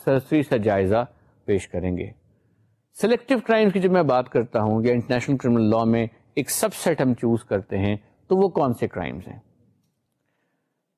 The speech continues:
Again, as I said, اس میں کرپشن کا کرائم ہے، انٹرنیشنل کرپشن کا کرائم ہے،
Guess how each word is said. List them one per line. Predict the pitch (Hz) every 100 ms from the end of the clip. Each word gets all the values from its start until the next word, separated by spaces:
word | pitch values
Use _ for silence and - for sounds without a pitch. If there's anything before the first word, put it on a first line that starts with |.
| -
Again, | 143 214
as | 202 151
I | 147 -
said, | 143 143 - -
اس | 110 -
میں | 101
کرپشن | - 131 127 156 143
کا | 139
کرائم | - 127 127 113
ہے، | 110 110 _ _
انٹرنیشنل | - 107 107 104 120
کرپشن | 110 107 - 120
کا | 107
کرائم | 104 101 101
ہے، | 95